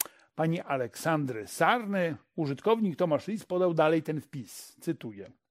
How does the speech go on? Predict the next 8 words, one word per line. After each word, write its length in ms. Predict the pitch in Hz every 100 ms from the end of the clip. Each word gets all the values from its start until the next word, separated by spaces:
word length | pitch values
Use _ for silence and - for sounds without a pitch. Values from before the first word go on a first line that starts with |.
| _ - - _ _ _ _ _ _
"Zważywszy 760 | 160 123 139 131 208 262 - 151
na 200 | 127 113
przeszłość 520 | - 233 - 160 -
pana 260 | 147 135 120
Nawrockiego, 680 | 123 120 135 - 294 269
kampanijny 720 | - 240 208 208 226 226 180
objazd 400 | 147 139 127 -
Polski 500 | - 247 - - 202